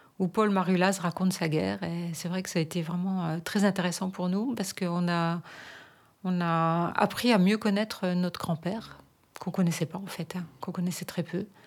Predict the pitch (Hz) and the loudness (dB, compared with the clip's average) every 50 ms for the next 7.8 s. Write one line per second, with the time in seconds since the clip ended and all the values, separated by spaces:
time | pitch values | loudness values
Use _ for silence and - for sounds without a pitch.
0 | - - - - - _ _ _ _ _ _ _ _ - 196 180 175 170 180 190 | -20 -20 -20 -20 -20 _ _ _ _ _ _ _ _ 0 2 4 4 6 6 4
1 | 190 190 233 233 233 226 202 202 196 185 190 175 175 175 170 190 190 214 208 220 | 4 4 2 4 4 6 6 4 4 4 2 2 2 2 2 2 2 2 2 2
2 | 214 - 202 196 202 196 196 196 190 - _ - 190 196 196 190 190 - 180 180 | 0 0 0 0 0 0 -2 -4 -6 -10 _ -4 -4 -2 -4 -4 -2 -2 -2 -2
3 | 175 - - 190 190 - - 175 170 165 - - - - 196 190 196 - - - | 0 0 0 -2 0 0 -2 -2 -2 -2 -4 -2 0 0 0 0 0 0 0 6
4 | - 247 233 233 226 202 196 190 180 170 190 185 170 170 165 175 180 190 226 254 | 8 8 8 8 8 6 6 4 4 4 2 2 2 0 -2 -2 0 2 2 2
5 | 269 262 247 - - - 226 220 226 233 214 180 190 196 180 175 - 226 220 202 | 2 2 0 -2 0 2 4 6 6 6 4 2 2 2 2 4 4 2 2 4
6 | - 170 160 165 160 160 160 147 - 165 - - - - - - - - - - | 2 0 0 0 -2 -4 -6 -6 -8 -10 -10 -10 -14 -18 -18 -20 -20 -20 -20 -20
7 | - - _ - 175 170 165 160 156 151 151 156 156 160 165 170 | -20 -10 _ 0 2 4 4 4 4 4 2 0 0 -2 -4 -6